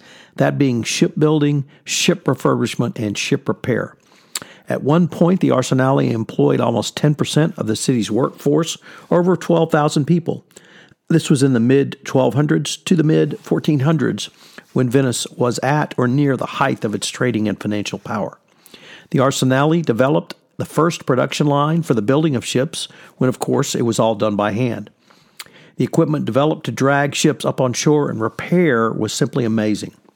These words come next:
Appropriately, now the Arsenale is now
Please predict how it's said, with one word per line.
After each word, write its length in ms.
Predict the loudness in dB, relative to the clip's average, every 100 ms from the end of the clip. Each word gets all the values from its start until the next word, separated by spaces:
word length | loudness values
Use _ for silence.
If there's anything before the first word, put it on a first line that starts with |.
| _ _
Appropriately, 760 | -4 -2 2 0 2 0 2 0
now 320 | 2 2 2
the 120 | 0 2
Arsenale 640 | 0 2 0 2 0 -2
is 260 | 0 0 2
now 440 | 2 2 0 -2